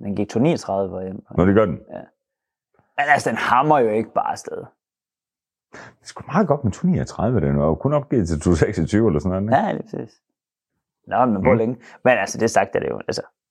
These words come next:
Speaker 1: jeg er jo kæmpe S-Max-fan, det ved du.
Speaker 2: Det kører
Speaker 1: Altså,
Speaker 2: også pissegodt.
Speaker 1: den kører så fint, og den siger ingenting, og den, du ved, den har alle de knapper, man skal trykke på. Og,
Speaker 2: Og alle sidder godt.
Speaker 1: alle sidder røvgodt, plus at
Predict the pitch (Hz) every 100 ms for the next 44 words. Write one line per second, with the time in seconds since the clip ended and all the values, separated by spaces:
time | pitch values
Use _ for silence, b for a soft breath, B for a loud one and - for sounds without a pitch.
0 | _ _ _ 104 98 80 107 101 - -
1 | - - - - 101 107 - 101 98 -
2 | _ _ - - 123 - - - - -
3 | - - - _ - 123 - 139 123 135
4 | 123 131 104 101 107 107 - 135 120 110
5 | 117 - 117 104 101 101 101 101 107 104
6 | - 113 120 127 117 113 120 131 110 101
7 | 104 110 117 - 107 - 110 - 73 90
8 | 87 - 92 85 107 - - _ _ _
9 | 160 190 180 143 147 170 127 107 - 135
10 | 117